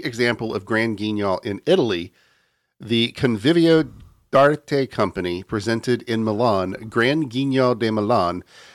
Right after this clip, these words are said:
Le Cabaret des Vampires. The show was an original tribute to the Grand Guignol, a horror vaudeville with various horror and grotesque performances such as monologues, live music, and burlesque,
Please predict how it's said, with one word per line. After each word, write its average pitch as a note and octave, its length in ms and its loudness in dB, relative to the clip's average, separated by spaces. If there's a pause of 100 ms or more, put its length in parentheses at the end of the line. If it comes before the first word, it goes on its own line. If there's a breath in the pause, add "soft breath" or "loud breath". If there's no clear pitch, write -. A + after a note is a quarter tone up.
(160 loud breath)
Le G#2 220 0
Cabaret B2 600 2
des G#2 440 -4
Vampires. F#2 1040 -6 (400)
The G#2 100 -2
show B2 240 4
was A#2+ 160 4
an A2+ 80 0
original D#3+ 400 2
tribute F3 380 2
to B2 100 -8
the A2+ 80 -4
Grand G2 320 -4
Guignol, F#2+ 480 -4 (420 loud breath)
a G2 60 -2
horror C3 340 6
vaudeville G#2 640 2
with F#2+ 120 -4
various A2 400 0
horror G2 420 0
and F#2 200 -8
grotesque B2 480 -2
performances F#2 640 -6
such - 220 -8
as E2 100 -12
monologues, C#3 760 2 (340 soft breath)
live C#3 320 2
music, C3+ 380 -2
and C3+ 100 -2
burlesque, G2+ 540 -4